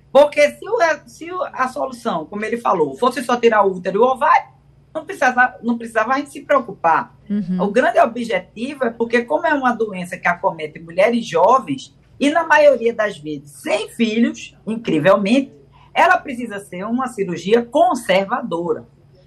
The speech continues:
Speaker 1: Então, quem faz esse tipo de cirurgia vai com a visão de preservar o máximo possível os órgãos para que ela volte a ter a sua qualidade de vida sem dor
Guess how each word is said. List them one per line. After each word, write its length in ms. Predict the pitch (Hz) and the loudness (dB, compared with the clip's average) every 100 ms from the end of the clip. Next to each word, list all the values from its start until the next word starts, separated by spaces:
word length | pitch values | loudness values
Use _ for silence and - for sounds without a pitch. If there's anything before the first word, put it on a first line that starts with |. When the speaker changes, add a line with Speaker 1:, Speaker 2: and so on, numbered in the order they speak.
| _ | _
Speaker 1:
Então, 560 | 185 208 196 214 269 - _ _ | -6 0 4 4 2 -4 _ _
quem 300 | 240 285 311 - _ | 2 2 0 -8 _
faz 320 | 226 294 330 | 4 4 4
esse 180 | 269 240 | 2 -2
tipo 220 | - 233 190 | -8 -10 -10
de 100 | 202 | -10
cirurgia 600 | 190 165 147 185 233 180 | -8 -8 -6 2 4 2
vai 440 | - 196 254 294 | 0 2 4 2
com 180 | 277 262 | -4 -4
a 80 | 214 | -4
visão 600 | 180 143 160 202 277 - _ _ - | -8 -8 -4 -2 -2 -6 _ _ -2
de 140 | 233 | -2
preservar 680 | 240 262 269 254 190 196 220 | 2 2 4 2 2 2 2
o 140 | 233 | 2
máximo 520 | 220 226 294 311 302 247 | 0 0 0 -4 -12 -8
possível 640 | 233 233 - 233 247 285 | -10 -10 -6 -2 2 0
os 240 | 247 175 | 0 -2
órgãos 480 | 170 196 254 294 - _ - | 2 2 0 -8 -16 _ -14
para 200 | - 262 | -2 -2
que 280 | 269 285 254 | -2 -4 -2
ela 260 | 254 269 247 | 0 -2 -4
volte 840 | 175 185 214 269 294 - 339 330 | -4 0 0 0 -4 -10 -10 -4
a 100 | 226 | -2
ter 520 | - - 190 240 - _ _ - | -4 -6 -2 -2 -4 _ _ 0
a 140 | 226 | 0
sua 260 | 226 285 302 | 2 -2 0
qualidade 540 | 269 233 190 185 175 | 0 0 0 -4 -6
de 160 | 165 160 | -12 -14
vida 280 | 131 139 131 | -8 -6 -4
sem 300 | - 208 180 | -2 -2 4
dor 400 | 185 220 - | 6 8 6